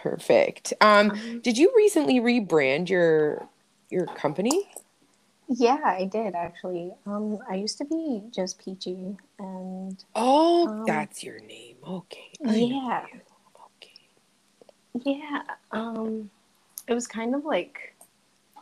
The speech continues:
Speaker 2: a little bit last minute decision, but I honestly,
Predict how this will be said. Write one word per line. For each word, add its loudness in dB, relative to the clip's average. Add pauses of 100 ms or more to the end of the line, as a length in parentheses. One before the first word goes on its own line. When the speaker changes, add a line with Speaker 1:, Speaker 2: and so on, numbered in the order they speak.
(140)
Speaker 2:
a -16
little -6
bit -8 (160)
last -12
minute -14
decision, -12 (180)
but -12 (1400)
I -12 (720)
honestly, -10